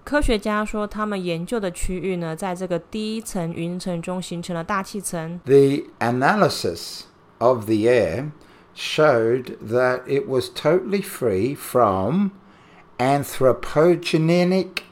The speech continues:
Speaker 2: aerosols.
Speaker 1: It's a difficult word.
Speaker 2: That's a hard one. Anthropogenic. Anthropogenic. Hmm, let me read that again. The analysis of the air showed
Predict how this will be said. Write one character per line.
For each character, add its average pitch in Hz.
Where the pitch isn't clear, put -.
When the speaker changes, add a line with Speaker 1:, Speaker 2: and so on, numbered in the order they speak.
Speaker 2:
aerosols. 127
Speaker 1:
It's 147
a 139
difficult 190
word. 120
Speaker 2:
That's 135
a -
hard 127
one. 87
Anthropogenic. 120
Anthropogenic. 107
Hmm, 127
let 120
me 127
read 117
that 101
again. 82
The 127
analysis 160
of 113
the 113
air 123
showed 127